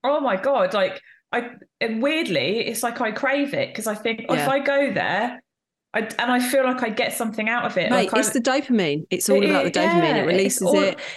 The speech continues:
Speaker 1: it's all about
Speaker 2: The
Speaker 1: oh, yeah, I was about to,
Speaker 2: dopamine.
Speaker 1: I was gonna do that. It's all about the, what's that song? Meghan Trainor one. It's all about the something.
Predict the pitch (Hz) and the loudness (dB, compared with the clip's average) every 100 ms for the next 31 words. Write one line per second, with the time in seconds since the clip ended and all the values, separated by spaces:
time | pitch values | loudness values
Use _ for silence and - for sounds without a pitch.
0 | - 233 226 - 226 240 240 247 247 233 | -6 -4 -2 -2 0 2 2 2 0 -2
1 | 233 240 - - 196 180 269 254 254 240 | -2 -4 -10 -6 -2 2 2 2 4 4
2 | 233 247 233 - - _ _ _ - 190 | 6 4 2 -2 -20 _ _ _ -10 -8
3 | - 185 180 185 175 165 - 175 170 170 | -2 0 0 0 -2 -2 -2 -2 -2 -2
4 | 170 165 165 165 - _ _ _ _ _ | -2 -2 -2 -6 -16 _ _ _ _ _
5 | 196 196 208 196 214 220 240 - - _ | -6 -2 -2 -2 -2 -2 -2 -8 -18 _
6 | - 202 202 202 220 208 175 165 175 - | -6 -2 0 0 0 0 2 0 -2 0
7 | 185 185 185 180 175 175 180 - _ _ | 0 2 2 0 0 0 -2 -6 _ _
8 | _ _ _ _ - 180 170 170 - | _ _ _ _ -4 0 0 -2 -6